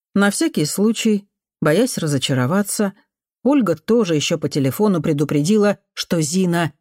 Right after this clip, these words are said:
из этих. «Из каких этих?» спросила дама, представившаяся Людмилой. «Вы наверняка слышали», забормотала Ольга,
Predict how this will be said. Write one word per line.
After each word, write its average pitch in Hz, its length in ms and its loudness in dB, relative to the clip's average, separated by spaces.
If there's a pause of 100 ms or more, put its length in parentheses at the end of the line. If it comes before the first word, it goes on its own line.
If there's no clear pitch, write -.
(140)
из 180 240 0
этих. - 500 -6 (640)
«Из 254 220 2
каких 285 520 0 (260)
этих?» - 540 -2 (100)
спросила 147 500 -2
дама, 180 420 0 (160)
представившаяся 170 840 -2
Людмилой. 180 680 -2 (720)
«Вы 156 260 -2
наверняка 160 460 -2
слышали», 156 760 0 (180)
забормотала 156 640 0
Ольга, 131 420 0